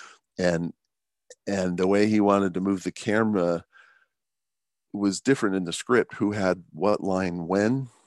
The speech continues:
right? And so he would say, "No, you say that, and you say that, and you say that instead." He'd swap 'em around. So, so as the camera went, the, you know, they were saying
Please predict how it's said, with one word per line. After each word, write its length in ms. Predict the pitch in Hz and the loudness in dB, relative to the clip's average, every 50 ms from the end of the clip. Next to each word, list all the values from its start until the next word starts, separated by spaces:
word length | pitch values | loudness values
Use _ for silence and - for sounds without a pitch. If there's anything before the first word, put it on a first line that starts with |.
| _ _ _ - | _ _ _ -6
right? 280 | 117 110 123 139 131 - - | -4 -2 -2 -2 -4 -4 -6
And 160 | 92 92 78 _ - | -8 -8 -8 _ -6
so 340 | - - 95 90 90 90 - _ - - - - _ _ | -2 0 2 2 2 0 -2 _ -20 -20 -20 -20 _ _
he 100 | - 104 | -2 -2
would 100 | 98 92 | -2 0
say, 120 | - 98 98 | 0 2 2
"No, 260 | 123 131 135 131 127 | 4 4 6 6 6
you 180 | 123 123 139 | 6 4 4
say 220 | 143 - - 131 120 | 2 4 4 4 6
that, 340 | 101 101 101 104 107 - - | 6 6 4 4 4 0 -2
and 100 | 98 101 | -4 -4
you 100 | 107 113 | -2 -2
say 240 | 110 - 117 104 95 | 0 2 4 4 6
that, 340 | 98 95 95 98 101 - - | 6 6 6 6 4 2 0
and 100 | 85 90 | -4 -6
you 100 | 98 104 | -6 -6
say 260 | - - 104 92 90 | -4 -2 0 0 0
that 360 | 82 90 90 85 80 60 - - - | 2 2 0 2 0 -2 -4 -8 -12
instead." 420 | 82 76 - - - 85 85 67 | -14 -12 -6 -2 -2 -2 -2 -2
He'd 80 | - - | -4 -8
swap 320 | - - 117 98 95 - | -6 -4 -2 -2 -2 -4
'em 160 | 82 82 90 80 | -6 -6 -6 -6
around. 300 | 82 90 85 78 80 - | -6 -6 -6 -8 -6 -2
So, 240 | - 95 90 90 - | 0 0 0 0 -2
so 240 | - - 95 90 92 | -2 0 0 0 0
as 120 | 87 - | -2 -4
the 120 | - - | -8 -10
camera 360 | - - 110 98 92 87 87 82 | -6 -4 -2 -2 0 0 -2 -2
went, 280 | 92 92 90 85 - | -2 -2 -4 -4 -4
the, 260 | - 90 85 85 87 - | -4 -2 -2 -2 -4 -6
you 120 | - 95 90 | -8 -8 -6
know, 160 | 87 87 87 | -6 -6 -6
they 100 | 92 90 | -6 -6
were 120 | 87 87 | -6 -6
saying 420 | - - 101 95 95 90 82 80 | -6 -4 -2 -2 -2 -2 -4 -8